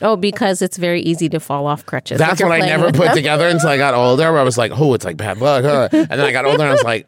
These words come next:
Speaker 2: "Oh, no," because, like, you're racing around on crutch. What are you doing? And I never put it, like, I was just like, "Oh."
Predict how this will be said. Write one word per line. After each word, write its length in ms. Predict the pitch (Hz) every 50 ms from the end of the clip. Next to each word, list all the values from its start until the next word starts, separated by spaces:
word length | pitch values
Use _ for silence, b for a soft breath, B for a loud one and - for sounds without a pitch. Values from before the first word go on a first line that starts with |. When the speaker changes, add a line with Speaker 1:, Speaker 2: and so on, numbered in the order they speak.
| -
Speaker 2:
"Oh, 160 | 160 165 143 120
no," 560 | 127 143 156 147 117 65 78 104 120 135 139
because, 300 | 139 143 113 131 117 110
like, 160 | 120 110 98
you're 240 | 113 120 120 107 - _ _ -
racing 580 | 131 131 127 117 110 113 127 127 - - 117 113
around 320 | 117 110 113 120 127 123
on 160 | 113 113 107 101
crutch. 240 | - 143 143 131
What 100 | 123 120
are 40 | 123
you 100 | 127 123
doing? 640 | 117 - 107 101 127 135 104 76 73 107 127 123 120 B B B B B B B B
And 140 | 117 131 120
I 80 | 131
never 420 | 131 120 120 127 127 135 131 143 131
put 160 | 117 139 123
it, 60 | -
like, 160 | 120 113 104
I 40 | 117
was 140 | 120 110 -
just 140 | 107 101 107
like, 100 | 107 - -
"Oh." 340 | 127 135 135 117 101 82